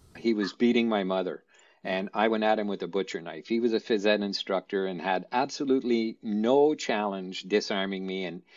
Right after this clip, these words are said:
he threw me into a corner of the room, and I hit that. And whatever worse could have lived in a little seven-year-old body just sept from me, and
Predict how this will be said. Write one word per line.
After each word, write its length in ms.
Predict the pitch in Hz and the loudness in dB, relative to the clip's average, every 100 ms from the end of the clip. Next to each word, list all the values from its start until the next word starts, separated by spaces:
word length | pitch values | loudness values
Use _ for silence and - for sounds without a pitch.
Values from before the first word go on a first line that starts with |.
| - _ _ | -20 _ _
he 180 | - 117 | -2 0
threw 300 | - 147 180 | 2 4 6
me 240 | 185 165 | 6 4
into 300 | 143 123 127 | 2 0 0
a 40 | 101 | 0
corner 460 | 117 120 120 104 | -2 -2 -2 -2
of 80 | 92 | -2
the 100 | 92 | -2
room, 320 | 98 110 85 - _ _ _ _ _ - | -2 -4 -6 -12 _ _ _ _ _ -6
and 360 | 107 110 107 - _ _ _ | -2 -2 -6 -12 _ _ _
I 140 | 107 104 | -4 0
hit 260 | 143 - | 0 0
that. 260 | 101 80 - _ _ _ - | -2 -4 -8 _ _ _ -6
And 440 | 123 120 120 107 _ _ _ | -4 -2 -4 -8 _ _ _
whatever 840 | 117 110 _ 127 156 202 214 233 _ _ _ _ | -4 -4 _ -4 -2 -2 -4 -8 _ _ _ _
worse 760 | 107 98 104 78 71 123 - - | -6 -2 -2 -2 -8 -16 -20 -18
could 220 | - 131 139 | 0 4 4
have 120 | 110 | 2
lived 460 | 104 107 90 80 | 2 2 0 -4
in 100 | 87 85 | -8 -6
a 60 | |
little 320 | 87 104 98 | -2 -2 -2
seven-year-old 1120 | 92 - 104 113 113 104 98 98 90 87 82 82 | -6 -4 -4 -4 -4 -2 -2 -2 -2 -2 -4 -4
body 640 | 87 87 76 67 76 - _ _ _ - - | -2 -2 -6 -12 -16 -20 _ _ _ -20 -10
just 400 | 107 175 185 - | 2 4 4 0
sept 300 | 160 160 - | 0 -2 -4
from 300 | - 110 90 | -6 -4 -4
me, 440 | 85 80 80 80 _ _ _ _ _ _ | -4 -4 -6 -8 _ _ _ _ _ _
and 360 | 123 107 104 | 0 2 2